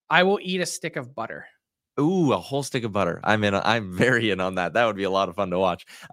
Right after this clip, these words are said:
Speaker 2: Um, all right, it's been a nightmare season for the Blue Jackets, Frank. This next one, it's your nightmare scenario. Nick said we see the least amount of trade deadline deals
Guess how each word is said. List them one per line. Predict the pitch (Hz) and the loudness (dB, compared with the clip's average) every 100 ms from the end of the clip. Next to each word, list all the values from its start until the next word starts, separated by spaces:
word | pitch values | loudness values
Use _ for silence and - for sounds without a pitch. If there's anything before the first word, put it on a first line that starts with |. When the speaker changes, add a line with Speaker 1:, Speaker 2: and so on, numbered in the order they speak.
| - - | 0 2
Speaker 2:
Um, | 117 101 95 | 2 0 -2
all | 95 110 | 0 0
right, | 107 95 | 2 0
it's | 110 | -2
been | 117 120 | -2 0
a | |
nightmare | 123 135 135 123 | 0 0 0 0
season | - 120 117 | 0 -2 0
for | 113 | 0
the | 107 | 0
Blue | 104 107 | 0 2
Jackets, | 107 101 95 | 2 0 -2
Frank. | 113 107 | -2 -2
This | 95 131 | -2 0
next | 127 123 - | 0 0 0
one, | 117 107 - _ | -2 -2 -8 _
it's | - 135 113 | -6 -4 0
your | 113 147 156 | 4 4 4
nightmare | 117 110 104 98 | 0 -2 -2 -2
scenario. | - 101 92 90 90 | -2 -2 -2 0 0
Nick | 90 101 139 - | -2 -2 -2 -4
said | - 120 | -4 -2
we | 113 117 | -2 -4
see | 127 | -2
the | 117 110 | -2 -2
least | 101 127 156 - | 0 0 -2 -2
amount | 147 143 | -2 0
of | 139 | -2
trade | - - 127 | -4 -2 -2
deadline | 113 113 104 107 101 | 0 0 0 -2 -2
deals | 95 101 90 87 | 0 0 0 -4